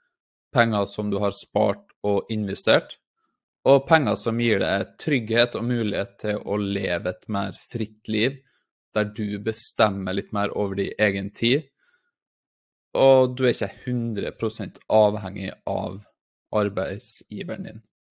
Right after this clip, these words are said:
Og med det da, så kan vi jo liksom se på forskjellen er at du ofte kan se på at folk er rik. Du ser hvordan bil de kjører, hvordan hus de bor i, hvor de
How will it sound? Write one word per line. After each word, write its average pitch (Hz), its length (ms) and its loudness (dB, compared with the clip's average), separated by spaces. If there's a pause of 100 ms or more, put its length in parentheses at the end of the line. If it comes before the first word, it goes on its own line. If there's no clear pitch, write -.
(840)
Og 135 400 8
med 123 140 2
det 123 200 8
da, 127 200 4
så - 400 -2 (1400)
kan 135 160 4
vi 104 60 0
jo 107 80 0
liksom 113 280 -6
se - 280 -2
på 113 100 -2
forskjellen - 800 -4
er 135 220 0
at 101 120 -6
du - 100 -10
ofte 113 180 -8
kan 107 140 -4
se - 260 -4 (360)
på 113 140 2 (220)
at - 280 -12 (180)
folk 98 340 -6
er 98 220 -2
rik. 95 340 -8
Du 101 80 -8
ser 104 240 0
hvordan - 260 -8
bil 113 260 4
de 110 180 -4
kjører, 107 400 2 (100)
hvordan - 1080 -12
hus 113 260 0
de 117 180 0
bor 113 220 4
i, 110 100 6 (240)
hvor 107 240 -4
de 104 140 0